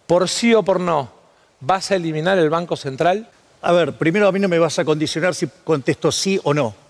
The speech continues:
Speaker 2: Lo que sí te voy a decir es que, ¿sabes qué? Ustedes estuvieron mintiendo con los subsidios. Ustedes son unos mentirosos. Vos sos un mentiroso en engañar y asustar a la gente de cómo lo hiciste.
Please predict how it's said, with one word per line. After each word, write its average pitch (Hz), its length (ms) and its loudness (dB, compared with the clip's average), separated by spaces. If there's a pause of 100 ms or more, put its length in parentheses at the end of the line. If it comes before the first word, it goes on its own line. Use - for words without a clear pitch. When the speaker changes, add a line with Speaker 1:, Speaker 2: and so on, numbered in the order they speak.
(460)
Speaker 2:
Lo 135 140 0
que 160 100 0
sí 220 160 0
te 214 120 4
voy 202 140 4
a 180 60 4
decir 165 440 0
es 143 100 -2
que, - 140 0
¿sabes 196 240 2
qué? 220 400 0 (260)
Ustedes 220 400 2
estuvieron 196 360 2
mintiendo 180 460 0
con 147 140 0
los 139 160 0
subsidios. 123 600 -4
Ustedes 208 260 0
son 220 140 0
unos 202 180 0
mentirosos. 170 680 0 (180)
Vos 170 220 2
sos 180 220 0
un 175 100 -4
mentiroso 165 600 0 (220)
en 151 120 2
engañar 170 420 0
y 226 60 2
asustar 208 360 -2
a 196 60 2
la 185 100 0
gente 214 300 0
de 175 100 0
cómo 196 220 0
lo 170 60 2
hiciste. 131 420 -4